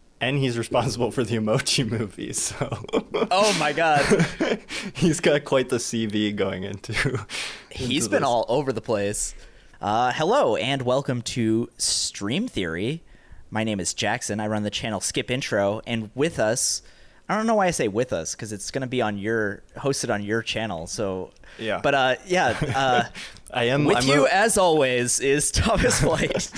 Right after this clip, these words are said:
Speaker 1: I am with, I am with us, so it's,
Speaker 2: In a
Speaker 1: it's
Speaker 2: very,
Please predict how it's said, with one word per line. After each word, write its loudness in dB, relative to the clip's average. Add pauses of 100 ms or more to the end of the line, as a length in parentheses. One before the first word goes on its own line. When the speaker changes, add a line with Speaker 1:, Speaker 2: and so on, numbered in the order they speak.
(200)
Speaker 1:
I 2
am 4
with, 2 (360)
I 2
am 2
with 2
us, -2 (400)
so -8
it's, -12
Speaker 2:
In -2
a 0
Speaker 1:
it's -4
Speaker 2:
very, 2